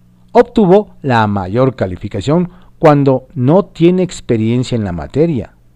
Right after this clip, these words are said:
Incluso por encima de María Marta Zavala Ga-, Galina y de Guillermo Muñoz Morales, quienes tienen siete y veinte años trabajando en la auditoría. Algo que no les cuadra a los que quedaron en el camino,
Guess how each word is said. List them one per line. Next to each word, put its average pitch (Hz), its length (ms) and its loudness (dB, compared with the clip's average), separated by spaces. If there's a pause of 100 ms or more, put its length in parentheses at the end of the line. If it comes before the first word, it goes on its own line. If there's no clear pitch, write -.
(540)
Incluso 226 540 4
por 254 160 4
encima 226 380 2
de 214 140 2
María 151 260 4
Marta 160 340 0
Zavala 143 440 2
Ga-, 110 240 -4 (360)
Galina 139 540 0 (360)
y 170 180 4
de 147 140 6
Guillermo 127 560 2
Muñoz 123 460 2
Morales, 107 540 -2 (260)
quienes 123 360 0
tienen 170 340 4
siete 247 640 -2
y 127 160 -2
veinte 175 520 2
años 214 380 0
trabajando 117 560 0
en 113 80 -2
la 107 80 -2
auditoría. 90 600 -6 (880)
Algo 135 400 0 (300)
que 101 220 -2
no 139 220 2
les 107 240 -4
cuadra 143 640 0
a 131 120 -2
los 143 220 2
que 147 140 0
quedaron 147 400 2
en 127 120 0
el 90 120 -10
camino, 143 500 0